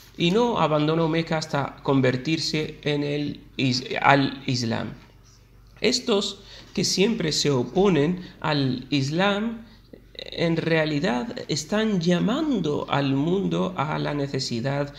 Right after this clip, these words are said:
de escuchar al profeta, de acercarse al Islam.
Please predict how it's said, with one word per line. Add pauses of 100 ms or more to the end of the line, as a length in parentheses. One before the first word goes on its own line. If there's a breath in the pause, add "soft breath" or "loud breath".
(120)
de
escuchar
al
profeta,
de
acercarse
al
Islam.